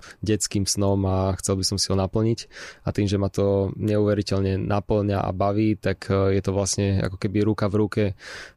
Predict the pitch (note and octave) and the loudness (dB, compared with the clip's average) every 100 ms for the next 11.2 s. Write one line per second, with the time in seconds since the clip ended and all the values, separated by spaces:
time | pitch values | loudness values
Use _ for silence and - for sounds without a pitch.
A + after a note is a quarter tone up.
0 | - G2+ G2+ - G#2 G2 G2 - G#2 G2+ | -2 2 2 0 0 2 0 0 0 2
1 | G2 G#2 G2+ G#2+ G#2+ - A2 A2+ A2+ - | 0 0 0 0 -2 -2 0 0 0 -2
2 | G2 A2 - A2 - G2+ G2+ F#2+ - - | -2 -2 -2 -2 0 2 2 -2 -10 -20
3 | - - G#2 G#2 G2+ G2+ G2 F#2+ A2+ A2+ | -20 -8 -2 2 2 2 0 0 2 2
4 | G#2+ - G2+ G2 G#2+ G#2+ G#2+ - - A2+ | 0 0 0 2 0 0 0 -2 0 2
5 | A#2 A2+ - - - - G2+ G2 G2+ G2 | 2 0 -8 -20 -14 -4 0 0 0 2
6 | A2 - G#2+ G2+ - G2+ F#2+ G2+ G2 G2+ | 0 0 0 0 0 -2 -2 -2 0 0
7 | G2 G#2 G2+ G#2 G#2 G#2 A2+ B2 - - | 0 0 0 0 0 2 2 0 -2 -20
8 | - - - G#2 - G2+ - G#2 G2 G2+ | -20 -20 -4 -2 0 -2 0 0 2 2
9 | G2 G2+ F#2 F#2+ G2 F#2+ G2 G2 G2 F#2+ | 2 0 0 0 0 2 2 2 0 -2
10 | - F#2+ F#2+ F#2+ G2 F#2+ G#2 G2 - F#2+ | 0 0 2 0 -2 -2 -2 -2 0 0
11 | F#2+ F#2+ | 0 2